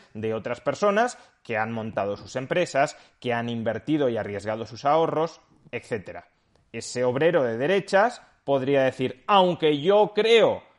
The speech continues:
que las políticas económicas de izquierdas consistentes en parasitar a esos empresarios, a esos capitalistas, para darme su dinero a mí, aunque creo que esas políticas económicas de izquierdas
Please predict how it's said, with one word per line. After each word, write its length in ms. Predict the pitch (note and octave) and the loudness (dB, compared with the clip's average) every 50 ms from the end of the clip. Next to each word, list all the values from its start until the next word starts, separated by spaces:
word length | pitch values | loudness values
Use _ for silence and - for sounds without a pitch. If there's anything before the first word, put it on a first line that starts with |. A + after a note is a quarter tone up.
| _ _ _ _ _ | _ _ _ _ _
que 120 | - C#3+ C#3+ | -6 -4 -2
las 200 | C#3 C3 A#2 - | -2 -2 -4 -4
políticas 600 | - B2+ B2 C#3 C#3 - D#3+ - - E3 - - | -6 -4 -4 -4 -4 -4 -4 -2 -2 -2 -2 -4
económicas 760 | D3+ - D#3+ D#3+ F3+ G3 G3+ F#3+ D3 - A#2+ G#2 G2 - - - | -6 -4 -2 -2 -2 -2 -2 -2 -4 -4 -4 -4 -4 -6 -12 -18
de 200 | - G2+ G#2 G#2 | -14 -12 -10 -10
izquierdas 680 | A2 - - _ - G3 A3 G#3+ F3+ E3 C3+ - - - - - _ - | -10 -12 -10 _ 2 2 2 4 4 2 2 2 0 -8 -20 -20 _ -2
consistentes 800 | - D#3 C#3+ - C#3+ C#3+ - - - G#3 A3 - B3+ G#3 - - | -2 -2 -2 -2 -4 -4 -2 0 0 0 2 2 0 0 0 0
en 220 | G#3+ G3+ G3 F3 | 0 2 0 0
parasitar 1300 | - - F#3 F3+ F3 F3 F3 E3+ E3+ E3+ D#3 - - D#3+ D3 C#3+ - - G#3 A#3 G#3+ C#3+ - - - _ _ _ _ _ _ - | 4 8 10 10 10 10 8 8 8 6 4 4 2 -4 -4 -2 2 2 4 4 4 2 0 -4 -12 _ _ _ _ _ _ -14
a 160 | G#2+ G#2+ A#2 | -10 -6 -4
esos 260 | D3 D#3 - F3+ D3 - | -4 -4 -4 -6 -8 -8
empresarios, 800 | B2+ A#2+ - B2 A#2+ - F#3+ F#3+ F#3+ F3 D#3+ B2 G2+ - - - _ | -8 -10 -8 -10 -4 0 2 4 4 4 2 -2 -4 -6 -10 -16 _
a 180 | - G2+ G#2+ B2+ | -14 -10 -8 -8
esos 280 | C3+ - - C#3+ - | -6 -6 -6 -8 -4
capitalistas, 840 | - C3+ A#2 G2 B2+ G#2+ C3 C3 D#3+ G#3 G3 - - C#3 G#2 - - - _ _ _ _ _ | -2 -4 -2 -4 -4 -2 -2 0 0 0 -2 -2 -2 -4 -4 -4 -6 -14 _ _ _ _ _
para 280 | - C3 C3 C3 C3+ | 0 0 2 2 2
darme 440 | C#3 D#3 F3+ G3 A3 A3+ G#3+ F#3+ D#3 | 4 6 6 6 6 6 4 0 -2
su 300 | - - - - C3+ B2+ | -2 -6 -6 -6 -4 -2
dinero 500 | A#2+ B2+ B2+ C#3+ F3 G#3+ A3+ F#3+ D#3 C3 | -2 -2 -2 0 2 4 4 6 6 6
a 60 | C3 | 4
mí, 360 | D#3+ G3+ G3 E3 - - _ _ _ _ _ - - | 4 2 0 -2 -2 -6 _ _ _ _ _ -10 -8
aunque 300 | A#2 A#2+ A#2 - A#2 G2 | -8 -8 -6 -8 -8 -4
creo 300 | D#3 E3 G3 G3 D#3+ - | -2 0 2 2 2 0
que 60 | B2 | -2
esas 200 | - - A#2 - | -8 -8 -8 -8
políticas 440 | - B2+ C3 C3 G#2+ C3+ B2+ A#2+ A#2+ | -6 -6 -6 -6 -6 -6 -8 -6 -6
económicas 440 | B2+ B2+ B2+ C3 C3 B2 - B2+ A2+ | -8 -8 -8 -10 -8 -6 -4 -4 -4
de 80 | B2 B2+ | -4 -6
izquierdas 480 | - - G3 F#3 D#3+ C#3+ A2+ - - | -6 -4 -4 -2 -2 -2 -4 -4 -10